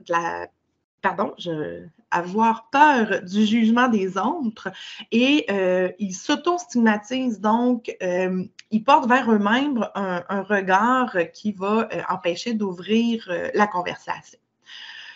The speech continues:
Puis, on se le cachera pas que les préjugés et les tabous entourant la santé mentale,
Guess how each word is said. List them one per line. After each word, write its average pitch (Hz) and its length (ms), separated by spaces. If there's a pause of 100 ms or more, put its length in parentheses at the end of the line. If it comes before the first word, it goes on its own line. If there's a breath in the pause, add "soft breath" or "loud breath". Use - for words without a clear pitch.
(240 loud breath)
Puis, 277 260
on 247 60
se 226 100
le 196 80
cachera 190 340
pas 240 140
que 254 100
les 214 160
préjugés 214 640
et - 20
les 208 180
tabous 190 480
entourant 214 400
la 233 160
santé 202 320
mentale, 220 840